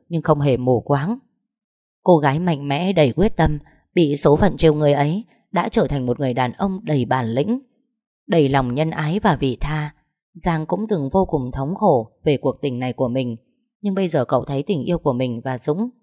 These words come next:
không thể so sánh được với tình yêu mà Thuyết đã dành cho Hạnh. Nó quá lớn lao và đầy lòng bác ái. Vợ chồng Dũng đến tìm Hạnh thực ra là để báo tin họ đã tìm được người mang thai hộ. Tính là báo tin vui cho Hạnh,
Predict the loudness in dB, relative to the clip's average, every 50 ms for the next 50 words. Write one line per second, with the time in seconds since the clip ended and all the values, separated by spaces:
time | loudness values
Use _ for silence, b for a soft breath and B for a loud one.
0 | _ _ _ -6 -4 -4 -2 -2 -4 -2 -2 -4 -4 -4 -6 -6 -4 -4 -4 -2
1 | -2 -2 -2 -2 -4 -4 -4 -2 0 0 0 0 -4 -8 _ _ _ -6 -6 -6
2 | -4 -2 0 0 0 0 -2 -4 -4 -2 -2 -2 -2 -2 -4 -4 -4 -2 -4 -6
3 | -6 -6 -12 _ _ _ _ _ _ _ _ _ _ _ _ _ _ _ -2 -2
4 | 0 2 2 2 4 6 4 4 4 2 2 0 0 -2 -4 -2 -2 0 2 4
5 | 2 2 2 0 0 0 0 -2 -2 -2 -2 -4 -6 -4 -4 -4 -4 -6 -6 _
6 | _ _ _ _ _ _ _ _ 0 0 2 2 2 2 0 2 2 0 0 0
7 | 0 0 0 0 0 2 0 0 0 0 -2 -4 -4 -6 -8 _ _ _ _ _
8 | _ -4 -2 -2 -2 -2 0 0 0 0 0 0 -2 -2 -2 0 0 0 0 0
9 | -2 -2 -2 -2 0 0 -2 -2 0 0 0 2 0 0 0 0 2 2 2 2
10 | 0 -4 -4 -4 -4 -2 -2 2 4 4 4 4 2 -4 _ _ _ _ _ _
11 | _ _ _ _ _ _ _ _ _ _ _ _ _ 2 2 4 4 4 2 2
12 | 2 2 0 2 2 0 0 2 2 2 2 2 2 0 0 -2 -4 -4